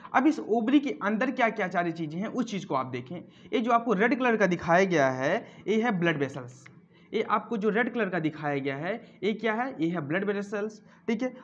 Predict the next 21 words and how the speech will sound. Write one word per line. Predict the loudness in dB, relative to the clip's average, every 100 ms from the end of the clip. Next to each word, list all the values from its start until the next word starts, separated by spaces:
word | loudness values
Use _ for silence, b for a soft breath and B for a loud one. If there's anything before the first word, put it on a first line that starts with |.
| 0
और | 0
यहाँ | 2 -2
पे | -2 0
जो | 0
छोटा | 0 -4 -2
छोटा | -2
दिखाया | -2 -4 -4 -4
गया | -4
है, | -4 -8 B -4
ये | -2
है | -2
फॉलिकल्स, | -2 -2 -4 -8 -16 -20 _ _ _ -6
ठीक | -4
है। | -4
क्या | -2 -2
है? | -4
फॉलिकल्स। | -6 -6 -8 -14 -20 B B
अब | -4 0
फॉलिकल | 0 0 2 0
जो | 2 2
है, | 2 2